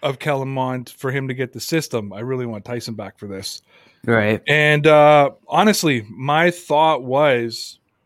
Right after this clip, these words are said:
Speaker 1: Marcus Mariota. Like,
Speaker 2: Yeah.
Speaker 1: mobile quarterback. Um, I think the Patriot there is, I thought, the, uh, Tyson, I'll, I'll recap for you. So I was thinking about the same thing. Who do you put in front of him? And I was thinking, is this not the perfect time to bring in Marcus Mariota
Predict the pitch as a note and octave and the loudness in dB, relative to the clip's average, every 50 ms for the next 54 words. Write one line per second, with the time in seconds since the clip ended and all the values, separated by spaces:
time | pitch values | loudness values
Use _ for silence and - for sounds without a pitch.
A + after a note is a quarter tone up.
0 | _ - A#2 C3 C#3+ C#3 - C#3 - D3+ D3 C#3+ C3+ B2+ C#3 E3 - F#2+ - - | _ -8 -2 -2 -2 -2 -2 -6 -4 -2 0 2 2 2 2 2 0 -2 -6 -14
1 | _ _ _ _ _ _ _ _ _ _ _ _ _ - B2+ C3 B2+ B2 B2 A#2 | _ _ _ _ _ _ _ _ _ _ _ _ _ -6 -2 -2 0 0 -2 -4
2 | - _ - - - _ _ _ _ _ _ _ _ _ - B2 A#2+ A2+ A2 A2 | -8 _ -20 -20 -20 _ _ _ _ _ _ _ _ _ -2 0 2 4 4 2
3 | B2 C3+ D#3 D#3+ - F3 E3+ E3+ D#3+ E3 D#3 E3+ E3 D#3+ D#3+ E3 - _ - _ | 2 0 -2 -2 0 2 2 2 2 0 0 0 0 0 0 -2 -4 _ -20 _
4 | _ _ _ _ _ _ _ _ _ _ _ _ _ _ _ _ - D3 C#3 C#3+ | _ _ _ _ _ _ _ _ _ _ _ _ _ _ _ _ -2 2 4 6
5 | C#3 C#3 C3+ C3+ C3 C3 B2+ - - C3 B2 D3+ D3+ C3+ C#3+ B2 - D#3 D#3 C#3 | 6 6 6 4 4 0 -4 -6 -6 -6 -2 -2 -4 -4 -4 -6 -4 -4 -4 -4
6 | - C#3 B2+ C3 B2 A#2 A#2 A#2 A#2 - - A#2+ B2+ C3 C3+ C3 B2 - C3 A#2 | -6 -6 -4 -4 -4 -4 -6 -8 -10 -12 -14 -12 -8 -6 -6 -6 -6 -8 -10 -10
7 | A#2+ A#2 A2+ A#2 C3 - _ - - - - F3 E3 D#3 - D#3+ D#3+ D#3 D#3 D3+ | -10 -10 -10 -12 -16 -20 _ -16 -12 -4 -2 0 0 2 4 4 4 4 4 4
8 | C3+ C#3+ D3 C#3+ D3+ F#3+ F3+ - - D#3 D#3 D#3+ - - - - C3+ B2+ B2+ B2 | 4 4 4 4 4 2 2 2 2 2 2 2 0 -2 -2 0 2 2 4 2
9 | A#2+ A#2 A2+ - _ _ _ _ _ - - - - - - _ - - - F3+ | 2 0 -2 -4 _ _ _ _ _ -20 -20 -20 -20 -20 -20 _ -12 -2 2 4
10 | E3+ E3 D#3 D#3 F#3 G#3 G#3+ G3+ A3+ A3 G#3 F#3+ F3 E3 D#3 - F#3 F3 D#3+ C#3 | 4 6 6 4 4 4 2 2 2 2 2 2 0 -4 -4 -4 -2 -2 -2 -2
11 | E3 D#3+ C#3+ C#3+ D#3+ E3 E3 D#3+ - E3+ E3 C#3+ B2 - - D#3+ F3 F3+ D3+ C#3 | -4 -4 -2 -4 -4 -4 -4 -4 -4 -4 -4 -4 -6 -4 -2 -2 -2 -2 -4 -6
12 | C3+ C#3 C#3+ D#3 D3+ - E3+ D#3 D3+ D3 C#3+ C#3+ D3+ E3+ D#3+ - F3+ E3+ E3+ E3 | -4 -2 -2 -2 -2 -4 -6 -6 -4 -6 -6 -2 -2 -4 -2 -2 -4 -4 -4 -4
13 | E3+ E3 - E3+ D#3+ D3+ D#3 C#3 - - C#3 D3+ D#3+ D#3 C#3+ C3+ C#3+ C#3 C#3 C3+ | -6 -8 -4 -4 -4 -4 -4 -10 -12 -10 -8 -6 -6 -6 -6 -4 -4 -4 -4 -4
14 | C3+ C3 C3 C3+ C3 - C3 - - C#3 C3 B2+ B2+ B2+ B2+ C3+ C#3 C3+ G#2+ G2+ | -2 0 -2 -2 -2 -4 -10 -8 -6 -4 -2 -2 0 0 2 2 0 0 -2 -6